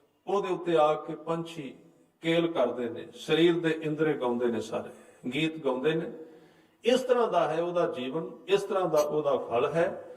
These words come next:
ਤਾਂ ਐਸਾ ਬੀਜ ਬੋਏ, ਕਿਹੜਾ? "ਕਾਹੂ ਫਲ ਕੀ ਇੱਛਾ ਨਹੀਂ ਬਾਂਛੈ।" ਚਾਹਤ ਤੋਂ ਰਹਿਤ ਜੀਵਨ,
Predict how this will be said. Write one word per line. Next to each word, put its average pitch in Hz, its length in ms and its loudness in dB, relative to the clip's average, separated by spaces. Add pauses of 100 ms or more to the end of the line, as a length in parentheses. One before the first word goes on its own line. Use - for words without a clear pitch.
(240)
ਤਾਂ 196 260 2
ਐਸਾ 240 420 2
ਬੀਜ 165 360 -2
ਬੋਏ, 127 420 -2
ਕਿਹੜਾ? 220 480 2 (340)
"ਕਾਹੂ 214 520 0
ਫਲ 165 180 0
ਕੀ 180 200 -6
ਇੱਛਾ 170 460 -2
ਨਹੀਂ 165 200 -4
ਬਾਂਛੈ।" 135 440 -4
ਚਾਹਤ 233 640 0
ਤੋਂ 196 140 -2
ਰਹਿਤ 202 300 0
ਜੀਵਨ, 117 300 -10